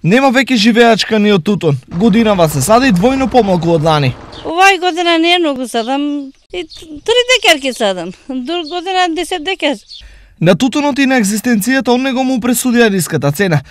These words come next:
Speaker 1: односот на откупувачите, но и големите количини произведен, а не откупен тутун. Лани, во источниот регион се откупи околу деветстотини тони тутун,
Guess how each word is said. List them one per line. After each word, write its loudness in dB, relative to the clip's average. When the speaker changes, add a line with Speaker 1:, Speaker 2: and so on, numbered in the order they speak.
Speaker 1:
односот 2
на -2
откупувачите, 0
но -2
и 0
големите -2
количини -2
произведен, 0
а 2
не 2
откупен 0
тутун. -2
Лани, 2
во -4
источниот -2
регион -4
се -2
откупи -4
околу -2
деветстотини -4
тони -4
тутун, -4